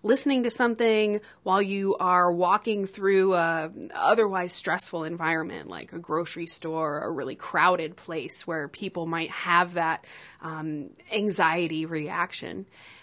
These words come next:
Um, if something so simple can help people to live better, if something so simple can help people to be healthier, then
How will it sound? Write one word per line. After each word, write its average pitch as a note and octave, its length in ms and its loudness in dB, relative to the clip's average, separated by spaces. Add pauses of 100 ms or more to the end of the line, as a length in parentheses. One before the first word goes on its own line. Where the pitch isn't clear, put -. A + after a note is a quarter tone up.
Um, F3 420 -4 (760)
if A3+ 140 -2
something F#4 360 4
so D#4 220 0
simple A#3 500 -2
can F3 220 -8
help - 500 2
people G3 380 -6
to F3 160 -12
live F3+ 400 -2
better, D#3 360 -2
if D#3 120 -8
something C4+ 400 -2
so C4 240 0
simple G#3 500 -6
can F3+ 220 -12
help - 340 0
people G3 380 -6
to E3+ 460 -2 (420)
be A#3+ 280 0
healthier, G#3+ 960 -2 (380)
then F#3+ 560 0